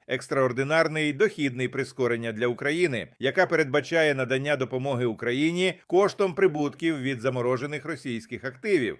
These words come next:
Також розглядається можливість реінвестування заморожених російських активів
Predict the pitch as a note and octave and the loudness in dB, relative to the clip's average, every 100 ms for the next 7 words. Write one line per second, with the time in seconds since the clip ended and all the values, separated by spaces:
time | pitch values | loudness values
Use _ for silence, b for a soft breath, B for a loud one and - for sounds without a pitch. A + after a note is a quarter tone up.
0 | - C#3 A3+ G#3+ F3+ C#3 D#3 D3+ E3 D#3 | -6 2 4 4 4 0 0 2 2 2
1 | D3+ C#3 B2+ D3 D#3+ E3 D3 - - E3+ | -2 -4 -6 -2 0 0 -2 -8 -2 2
2 | F#3 E3+ E3 - D#3 D3+ D3+ D3 C3+ C3+ | 2 2 -4 -4 0 2 0 -2 -4 -2
3 | C#3 C#3 C3+ C3 B2+ B2 B2+ C#3 C#3 B2+ | 0 0 0 -2 -6 -6 -6 -4 -6 -6
4 | G#2+ G2+ - D3+ E3 F3+ | -10 -10 -4 0 6 6